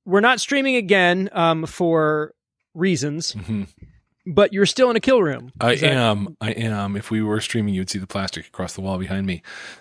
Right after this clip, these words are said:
Speaker 2: Yeah, house is, um, plumbing's done. We have one working, well, done,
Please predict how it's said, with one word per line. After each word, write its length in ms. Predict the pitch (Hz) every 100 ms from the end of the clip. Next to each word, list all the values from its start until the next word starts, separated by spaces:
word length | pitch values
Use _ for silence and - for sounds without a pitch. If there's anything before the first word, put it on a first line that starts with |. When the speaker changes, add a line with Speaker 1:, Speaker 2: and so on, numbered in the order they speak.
| _ _ _ _ _
Speaker 2:
Yeah, 160 | 156 120
house 320 | 185 214 190
is, 220 | 180 -
um, 280 | 147 143 135 - - _ _
plumbing's 460 | 180 208 233 233 -
done. 460 | 127 - 127 117
We 100 | 117
have 120 | 110 104
one 400 | 110 127 147 139
working, 360 | 135 - 120
well, 420 | 120 117 104 92 -
done, 320 | 78 65 -